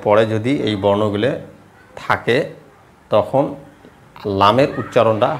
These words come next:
হয় না, অর্থাৎ আলিফ লাম যেহেতু definite article, ওদিকে লামের উচ্চারণ হয় না। আর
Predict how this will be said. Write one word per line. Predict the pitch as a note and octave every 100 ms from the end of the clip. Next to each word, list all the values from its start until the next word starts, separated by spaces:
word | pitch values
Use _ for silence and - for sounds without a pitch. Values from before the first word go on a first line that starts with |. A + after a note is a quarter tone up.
| -
হয় | G2
না, | F#2+
অর্থাৎ | F#2 F#2 G#2 G2+ -
আলিফ | G#2+ A#2
লাম | A#2+ A2+
যেহেতু | G#2+ G#2+
definite | G#2 G#2+ G2 B2 A#2+
article, | A2 G2+ G#2+ C3+ E3+ - - - -
ওদিকে | A2 G2+ A2+ C3+
লামের | A2 G#2 A2
উচ্চারণ | G2+ F#2+ G#2+ C#3+ D#3+ - -
হয় | G2
না। | F#2 F#2+ -
আর | -